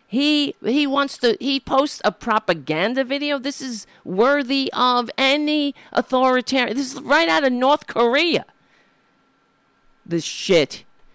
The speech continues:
It reminds me, it, when I saw that, it reminded me of, of Hitler, frankly. He's a fucking Hitler. Of course he is, but he's not as smart. That's what we need to really be afraid of.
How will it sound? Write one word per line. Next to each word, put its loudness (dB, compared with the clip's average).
It 2
reminds 2
me, -4
it, 4
when 0
I 4
saw 0
that, 2
it 2
reminded -2
me -2
of, -2
of 0
Hitler, 0
frankly. -6
He's 0
a -2
fucking -4
Hitler. 0
Of -14
course 0
he 0
is, -2
but 0
he's -2
not 0
as -2
smart. -2
That's -4
what -2
we 2
need -2
to -2
really 2
be -6
afraid 0
of. -4